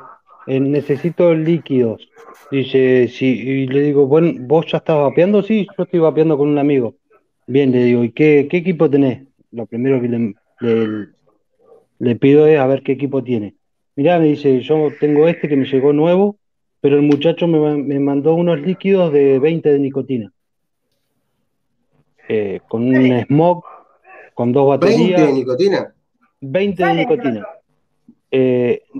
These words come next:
Speaker 1: le digo, "Pero no le vas a estar poniendo sales u otra cosa". Le digo, "¿Tenés los líquidos acá?". "No, no los traje, pero bueno, ya que estaba por acá, paso a comprarte a vos lo, lo líquido". Bueno, entonces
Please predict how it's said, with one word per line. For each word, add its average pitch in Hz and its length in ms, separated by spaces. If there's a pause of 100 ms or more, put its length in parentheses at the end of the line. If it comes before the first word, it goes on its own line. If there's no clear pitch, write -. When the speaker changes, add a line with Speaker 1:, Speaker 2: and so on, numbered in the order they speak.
(200)
Speaker 1:
le 143 120
digo, 151 280
"Pero 131 140
no 156 180
le 202 100
vas 185 140
a 160 40
estar 151 220
poniendo 135 380
sales 175 420
u 127 220
otra 143 240
cosa". 202 260
Le 147 100
digo, 139 160
"¿Tenés 156 220
los 196 140
líquidos 175 320
acá?". 202 240 (300)
"No, 202 180
no 202 160
los 190 160
traje, 196 400
pero 139 400
bueno, 160 280
ya 160 180
que 151 100
estaba 156 380
por 147 100
acá, 151 280
paso 160 260
a - 20
comprarte 139 420
a 139 40
vos 147 200
lo, 127 320
lo 127 140
líquido". 135 440 (600)
Bueno, 160 240
entonces 139 600